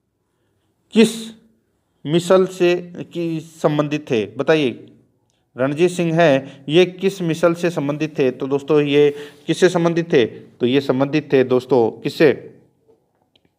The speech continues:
तो ये संबंधित थे दोस्तों शुक्र चकिया से। तो अपना इसमें राइट आंसर हो जाएगा, एक नंबर का ऑप्शन सही उत्तर हो जाएगा। आगे देखिए,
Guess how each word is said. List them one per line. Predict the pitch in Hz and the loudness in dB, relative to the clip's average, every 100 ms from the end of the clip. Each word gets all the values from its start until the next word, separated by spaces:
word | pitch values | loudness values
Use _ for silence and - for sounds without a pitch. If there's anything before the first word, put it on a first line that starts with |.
| _ _ _ _ _ - - _ _ - | _ _ _ _ _ -20 -20 _ _ 0
तो | |
ये | 214 147 160 | 4 6 4
संबंधित | 160 156 156 156 | 2 0 0 0
थे | 160 | 0
दोस्तों | 151 147 156 131 131 - - - | 0 2 2 2 0 -14 -20 -12
शुक्र | - 180 196 | -4 0 0
चकिया | 196 165 139 131 | 0 -6 0 -2
से। | - 127 107 | 0 -4 -4
तो | 139 131 | -6 -6
अपना | 139 | -6
इसमें | 135 147 131 | -8 -4 0
राइट | 139 147 | 0 2
आंसर | 147 139 143 | -2 -2 -4
हो | |
जाएगा, | 139 147 151 | 2 2 2
एक | 143 135 | 0 -2
नंबर | 135 135 | -2 -4
का | 139 139 | -2 -2
ऑप्शन | 131 165 | -2 -6
सही | 156 127 | -6 -4
उत्तर | 113 113 | -2 -2
हो | 110 | -2
जाएगा। | 104 101 107 - _ _ _ _ | -2 -6 -12 -16 _ _ _ _
आगे | 135 147 | -2 2
देखिए, | 165 170 165 | 2 2 2